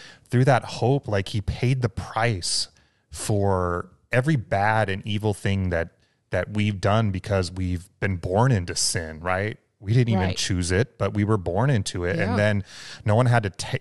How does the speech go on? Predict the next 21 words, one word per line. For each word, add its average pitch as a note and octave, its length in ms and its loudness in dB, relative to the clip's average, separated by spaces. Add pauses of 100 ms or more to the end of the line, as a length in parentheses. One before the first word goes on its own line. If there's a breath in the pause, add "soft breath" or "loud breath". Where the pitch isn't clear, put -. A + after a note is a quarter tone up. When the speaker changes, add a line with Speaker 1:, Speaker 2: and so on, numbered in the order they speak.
(140)
Speaker 1:
teach - 360 -2
us F#2+ 180 0
how F#2 180 -2
to, E2+ 200 -6 (360 loud breath)
how G#2 140 -2
to G2+ 120 2
be F2+ 480 -2 (280 soft breath)
wrong E2+ 600 0
and, E2+ 300 -6
and F#2 180 -4
treat - 260 -4
people F2 360 -6
Speaker 2:
And E2 80 -4
disobey. D3+ 680 -4
Yeah. D3+ 320 -6 (480 soft breath)
Speaker 1:
wrong. F2+ 400 0
And F#2 160 -2
so, F2+ 380 2 (640 loud breath)
yeah, C#3 360 4
that's A2+ 260 2
why A#2 480 2